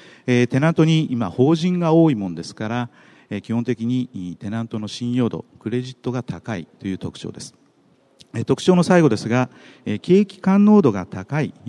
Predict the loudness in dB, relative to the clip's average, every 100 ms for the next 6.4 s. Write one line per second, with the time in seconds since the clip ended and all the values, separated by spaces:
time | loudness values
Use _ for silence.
0 | -8 -4 -2 0 -2 -2 -4 -6 -8 -10
1 | -12 _ -20 -20 -20 _ 2 4 4 2
2 | 2 0 4 6 8 8 6 4 4 6
3 | 6 4 6 4 2 -2 -6 -6 -4 -4
4 | -6 -10 _ _ -8 -2 2 4 2 4
5 | 4 4 2 2 2 2 2 2 0 -2
6 | -2 0 0 -2